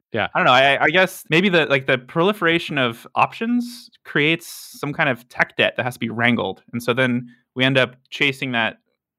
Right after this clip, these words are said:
Speaker 2: tech debt to wrangle it as our work that we do, rather than advancing the status quo from the nineties.
Speaker 1: Yeah. I mean, it,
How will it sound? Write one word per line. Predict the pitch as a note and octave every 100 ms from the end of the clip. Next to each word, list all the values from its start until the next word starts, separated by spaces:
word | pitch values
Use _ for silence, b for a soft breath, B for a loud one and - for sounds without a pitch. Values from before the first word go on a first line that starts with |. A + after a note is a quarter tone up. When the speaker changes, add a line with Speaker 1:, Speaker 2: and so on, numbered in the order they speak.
| _ -
Speaker 2:
tech | C#3 C3+
debt | A#2+ G#2+ - _ _
to | B2 A2 G#2 G2+ _ _
wrangle | - B2+ C3 A#2
it | G#2
as | - F3+ F3
our | C#3 C3
work | A#2+ C#3 A2+ -
that | A#2
we | A#2
do, | A#2 G#2+ G#2 - b -
rather | B2
than | A#2+ A2+
advancing | G#2+ G#2+ A2 G#2+ A2+ G2+ G2
the |
status | G2 A2 G2 -
quo | - F#2 F2 _ _ _ _ _
from | A#2+ G#2
the | G2
nineties. | G2 G#2 - - - _ -
Speaker 1:
Yeah. | G2 E2+ _ _ -
I |
mean, | D3+ D#3 D#3
it, | D3+